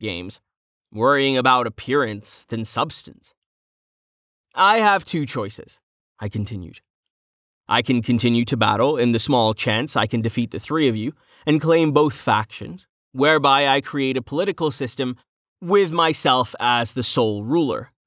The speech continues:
claiming the entire planet. Or I can allow the Seelie faction to rebuild, to move forward so that we establish a true triumvirate of power, and help build a coalition government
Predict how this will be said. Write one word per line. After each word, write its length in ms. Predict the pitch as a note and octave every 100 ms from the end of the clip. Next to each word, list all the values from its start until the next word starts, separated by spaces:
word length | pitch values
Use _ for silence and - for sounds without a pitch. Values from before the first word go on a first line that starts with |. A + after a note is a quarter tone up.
| _
claiming 440 | - D3+ B2+ G2+ G#2
the 120 | A2
entire 360 | A2+ A#2+ G#2+
planet. 500 | G2+ C#3 C#3+ G2 - _ _ _ _
Or 340 | - F#2+ G2+ B2+
I 100 | B2
can 140 | A#2+
allow 300 | A#2 A#2 G#2+
the 80 | G#2+
Seelie 360 | - A2 G2+
faction 440 | - G#2+ - - B2
to 100 | D#3+
rebuild, 440 | F3+ F#3 F#3 F#2+ _ _ _ _
to 100 | -
move 240 | A#3 C#4+ -
forward 500 | A#3+ F#3+ G2+ G2 A#2+
so 240 | C3 A#2+
that 200 | B2 A#2 -
we 180 | B2
establish 600 | B2 - C3 A#2 A#2+ - -
a 80 | D3
true 380 | - - G3+ A#2
triumvirate 680 | - B2 B2 D3 A2 F#2 G2
of 140 | -
power, 440 | C3 C3 F#2+ G#2 _ _ _ _ _ -
and 140 | D3+
help 280 | F3 F#3 -
build 300 | D3 D#3 D3+
a 60 | D3+
coalition 800 | - D#3 D3+ C#3 - C#3 C3+ D3 -
government 580 | C3 E3+ A#2 F#2 F2+ -